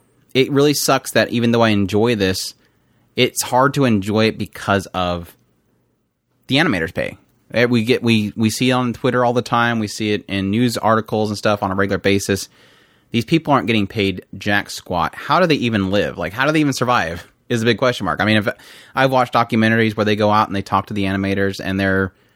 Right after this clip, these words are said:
they're living on pennies. They're in these small apartments or they're living with their family. And you wonder, like, you're getting, let's just throw the number out there, like, ten thousand dollars annually.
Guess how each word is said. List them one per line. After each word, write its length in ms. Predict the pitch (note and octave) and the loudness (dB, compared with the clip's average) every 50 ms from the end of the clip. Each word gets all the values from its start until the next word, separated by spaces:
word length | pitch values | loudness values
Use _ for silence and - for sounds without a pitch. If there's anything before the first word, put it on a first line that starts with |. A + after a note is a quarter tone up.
| _ _ _ _ _ _ | _ _ _ _ _ _
they're 100 | - A#2+ | 0 2
living 220 | B2 C#3+ D3 D#3+ | 2 2 2 2
on 100 | D#3+ C#3 | 2 0
pennies. 400 | A2+ - C#3+ B2+ F#2 E2+ - - - _ _ _ _ _ - | 2 2 0 0 0 -2 -6 -14 -18 _ _ _ _ _ -10
They're 500 | - A2 A2 A2 A2 G#2+ G#2 G#2 G2+ G2 | -4 0 2 4 4 4 4 2 0 -2
in 220 | - - - G#2 G2+ | -4 -4 -2 -2 0
these 160 | G2+ G2 - | 0 -2 -2
small 220 | - - A#2 B2 | -2 0 2 2
apartments 600 | B2+ B2 - - B2 B2+ - A2+ A#2+ A#2+ A2+ - - | 0 0 0 0 0 0 0 0 -2 -2 -2 -2 -4
or 80 | F#2+ | -4
they're 80 | F2+ F2+ | -4 -2
living 180 | F#2 G#2 A2+ | -4 -4 -2
with 140 | A#2+ A#2 A2+ | -2 -2 -2
their 80 | - A2 | -2 -2
family. 580 | - - A#2+ A#2 A#2 A#2 A#2 A2+ A2+ A2+ A2 - - - _ _ _ _ _ _ _ | 0 0 2 2 2 2 2 2 2 0 -2 -6 -16 -20 _ _ _ _ _ _ _
And 540 | - G#2 A2 A2+ A2+ A2 A2 G#2+ G#2+ G#2 G2 - - - | -6 -2 0 2 2 4 4 2 2 0 -2 -4 -8 -8
you 180 | - A#2 B2 B2 | -6 -4 -2 0
wonder, 340 | A#2+ A#2+ B2+ C3 B2+ A#2+ | 2 2 2 2 2 2
like, 600 | A2 G#2+ G2+ G2+ F2+ - - - _ _ C#2+ C2+ _ _ _ _ - | 2 2 0 0 0 -4 -10 -20 _ _ -20 -20 _ _ _ _ -10
you're 180 | G#2+ A2+ A#2+ B2 | -4 -2 -2 0
getting, 500 | A#2+ A#2+ C3 B2+ B2+ B2 A2+ A2 - - - - _ _ _ _ _ _ - | 0 0 2 2 2 2 0 -2 -4 -10 -20 -20 _ _ _ _ _ _ -12
let's 240 | - A2+ B2+ - - | -8 -6 -6 -4 -4
just 160 | A#2 G#2 - | -6 -4 0
throw 140 | - G2+ G2+ | 0 2 2
the 80 | G#2 | 2
number 260 | G#2 F#2+ F#2+ F#2+ G2 F2+ | 2 0 -2 -2 0 0
out 160 | F2 F2+ - | 0 0 0
there, 120 | - G#2+ | -2 -2
like, 180 | G2+ G2 - - | -2 -2 -4 -6
ten 240 | - C3 A#2+ A#2 A2+ | -4 -4 -2 0 0
thousand 320 | A#2 A2+ A2 A2 A2 G2+ | 0 0 0 -2 -2 0
dollars 480 | G#2 G#2+ G#2+ G#2+ G#2 G2+ G2 F#2+ - - | 0 2 2 2 2 2 2 0 -4 -6
annually. 600 | - G#2+ B2 D#3+ D3+ A#2 F#2+ F#2 E2+ G2+ B2 C3+ | -2 0 2 2 2 0 0 0 -2 -2 -2 -2